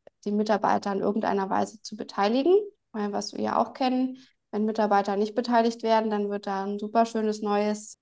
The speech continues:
höchst ästhetisches Büro hingestellt, neue Bürowelten geschaffen, aber es wird halt nicht angenommen, weil es so ein bisschen an den Mitarbeitern hinweg oder an den Mitarbeitern vorbei geplant wurde.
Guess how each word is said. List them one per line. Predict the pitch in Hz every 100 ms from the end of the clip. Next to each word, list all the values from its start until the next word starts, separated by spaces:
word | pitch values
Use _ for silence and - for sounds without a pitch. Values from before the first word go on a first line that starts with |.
| -
höchst | 254 247 - -
ästhetisches | 233 - 240 220 233 233
Büro | - 214 226 285
hingestellt, | 294 277 277 269 247 247 247
neue | 214 220
Bürowelten | 220 220 226 240 233 240
geschaffen, | 233 233 226 220
aber | 208 202
es | 208
wird | 208 214
halt | 202
nicht | 202 -
angenommen, | 214 240 247 233 226
weil | 208
es | 208
so | 208
ein |
bisschen | 208 214 226
an | 190 208
den | 214
Mitarbeitern | 226 240 214 196 208 202
hinweg | 202 202 202 - - _ _
oder | 202 202 175 175 - _ _ _ _ _ _ _ -
an | 220
den | 226 220
Mitarbeitern | 214 220 208 196 208 214
vorbei | 208 196 190 190
geplant | - - - - 202 -
wurde. | 104 104 -